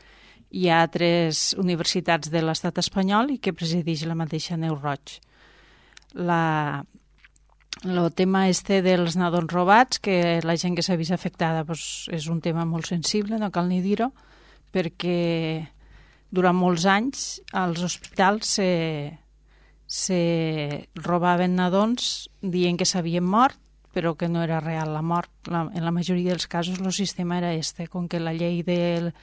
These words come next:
registre civil no permetia als pares veure la criatura morta si havia nas-, mort du-, durant lo part o les vint-i-quatre hores següents, pues, en este, a través d'esta llei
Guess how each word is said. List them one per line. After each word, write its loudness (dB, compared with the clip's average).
registre -2
civil 2
no 4
permetia 2
als -2
pares 0
veure 4
la 2
criatura -2
morta 0
si 0
havia 0
nas-, -2
mort 0
du-, -10
durant 0
lo -4
part -2
o -4
les -6
vint-i-quatre -4
hores -4
següents, -2
pues, -6
en -2
este, -6
a -4
través -2
d'esta -2
llei 0